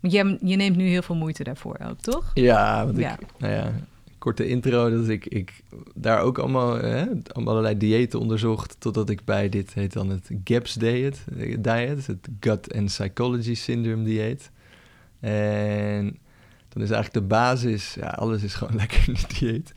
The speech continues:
Speaker 1: Ja.
Speaker 2: De basis is, is zelfgemaakte bouillon.
Speaker 1: Oh ja, dat, ja. Dat is
Speaker 2: Rund
Speaker 1: sowieso
Speaker 2: of
Speaker 1: al heel chill.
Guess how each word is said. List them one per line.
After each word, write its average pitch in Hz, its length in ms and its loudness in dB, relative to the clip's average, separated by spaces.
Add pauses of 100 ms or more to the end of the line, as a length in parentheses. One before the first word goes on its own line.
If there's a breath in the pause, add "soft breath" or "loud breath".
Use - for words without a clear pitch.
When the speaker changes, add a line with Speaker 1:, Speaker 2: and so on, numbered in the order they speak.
(120 loud breath)
Speaker 1:
Ja. 208 160 0
Speaker 2:
De 135 80 -2
basis 123 340 4
is, 113 200 0
is 104 240 -2
zelfgemaakte 104 680 -2
bouillon. 107 460 0 (220)
Speaker 1:
Oh 180 100 0
ja, 165 220 -2
dat, 160 120 -8 (200)
ja. 170 260 -6 (260)
Dat - 140 -2
is - 60 4
Speaker 2:
Rund 254 140 4
Speaker 1:
sowieso 254 240 4
Speaker 2:
of 240 60 4
Speaker 1:
al 233 60 4
heel 233 180 4
chill. 240 300 -4